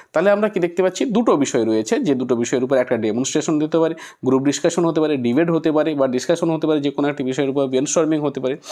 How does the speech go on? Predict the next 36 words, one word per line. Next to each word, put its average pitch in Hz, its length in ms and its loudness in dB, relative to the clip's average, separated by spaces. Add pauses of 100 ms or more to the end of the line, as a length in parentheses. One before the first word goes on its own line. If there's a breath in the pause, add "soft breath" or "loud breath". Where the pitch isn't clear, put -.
(200 loud breath)
যে 202 100 0 (160)
এইভাবে 233 380 0
আমরা 170 260 2 (320 loud breath)
যে 185 120 0 (160)
বর্তমান 196 400 2
সময়ের 123 400 2
উপর 117 180 0
যদি 117 220 -2
আমরা 113 200 0
দাঁড়িয়ে 104 320 -2
দেখি 107 300 -2
যে 226 140 0
রাধাকৃষ্ণন 131 540 -2
কমিশন 113 400 -2 (260)
উচ্চশিক্ষার 120 640 -4
ক্ষেত্রে - 300 -4 (380 loud breath)
কতটা 165 300 2
প্রাসঙ্গিক 101 540 -4 (380 loud breath)
বা 233 120 4
এই 190 160 2
কমিশনের 190 460 0
সুপারিশগুলো 147 480 0
বর্তমান 143 380 -2
শিক্ষা - 280 -4
ব্যবস্থায় 214 300 -2
কোন 147 160 0
কোন 147 160 0
বিষয়গুলোর 120 440 -2
ক্ষেত্রে - 300 -4
এই 175 100 2
রাধাকৃষ্ণন 117 500 0
কমিশনের 113 460 -4
সুপারিশগুলো 107 460 -4
আমরা 139 220 0 (340 loud breath)
লক্ষ্য 139 280 0
করছি। 101 320 -4